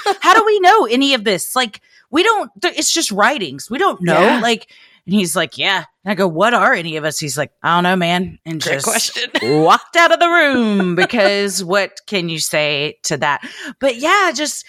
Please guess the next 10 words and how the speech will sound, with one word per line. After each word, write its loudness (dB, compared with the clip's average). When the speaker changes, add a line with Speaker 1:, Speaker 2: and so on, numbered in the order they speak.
Speaker 2:
when -2
you 0
really 2
stop 0
and -4
think, -4
three 0
sixty -4
B -2
C, -2